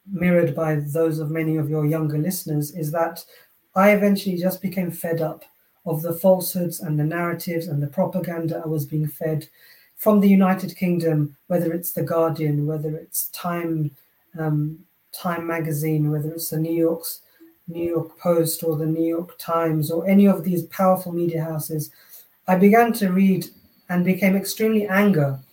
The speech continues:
angry within myself. And I could see what were clearly falsehoods. I mean, I go to India every year.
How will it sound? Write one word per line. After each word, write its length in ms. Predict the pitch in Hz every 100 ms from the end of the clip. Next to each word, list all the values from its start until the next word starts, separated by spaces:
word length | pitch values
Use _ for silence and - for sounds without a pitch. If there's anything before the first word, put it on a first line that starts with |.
| - 190
angry 440 | 208 196 160 147
within 360 | 143 165 185 175
myself. 600 | 156 - 151 139 135 - - - _ -
And 160 | 175 170
I 200 | 175 180
could 180 | 180
see 260 | - - 220
what 180 | 214 185
were 100 | 190
clearly 380 | - 208 196 180
falsehoods. 880 | - 190 185 - 151 147 135 - 165
I 60 |
mean, 160 | 156 156
I 100 | 165
go 160 | 175
to 160 | 175 180
India 360 | 165 156 151 151
every 240 | 151 147
year. 360 | 147 156 185